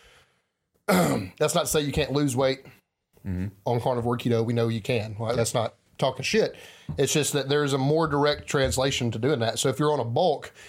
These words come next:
Speaker 1: it stands to reason a lower fat number and a higher carbohydrate number is probably gonna put less fat on you than a higher fat,
Speaker 2: Yeah.
Speaker 1: fat content would.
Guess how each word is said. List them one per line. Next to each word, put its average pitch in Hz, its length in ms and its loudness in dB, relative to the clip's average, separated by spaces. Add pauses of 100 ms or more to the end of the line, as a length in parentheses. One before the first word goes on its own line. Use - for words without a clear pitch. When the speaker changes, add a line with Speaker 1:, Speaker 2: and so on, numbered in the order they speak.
(160)
Speaker 1:
it 123 100 0
stands 160 360 2
to 127 60 -2
reason 135 520 2 (300)
a 123 60 2
lower 143 300 2
fat 139 260 2
number 127 300 0
and 120 80 2
a 120 60 2
higher 123 280 2
carbohydrate 127 600 0
number 120 340 2
is - 420 -20
probably 196 180 0
gonna 165 100 2
put 151 140 2
less 135 280 0
fat 127 180 2
on 120 140 2
you 117 120 2
than 110 160 0
a 110 40 -8
higher 107 240 0
fat, - 340 -6
Speaker 2:
Yeah. 104 220 -2
Speaker 1:
fat - 220 0
content 104 320 -10
would. 110 260 -10